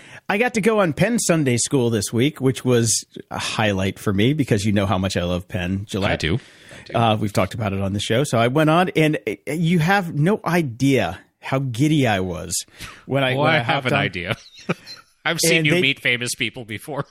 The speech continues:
Speaker 1: No, no, no. When I found out that it was episode six hundred and sixty-six,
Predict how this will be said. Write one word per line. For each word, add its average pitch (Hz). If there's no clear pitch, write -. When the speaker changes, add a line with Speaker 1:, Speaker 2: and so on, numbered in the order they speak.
Speaker 1:
No, 156
no, 226
no. 196
When 156
I 165
found 185
out 143
that 147
it 170
was 151
episode 170
six -
hundred 160
and 135
sixty-six, -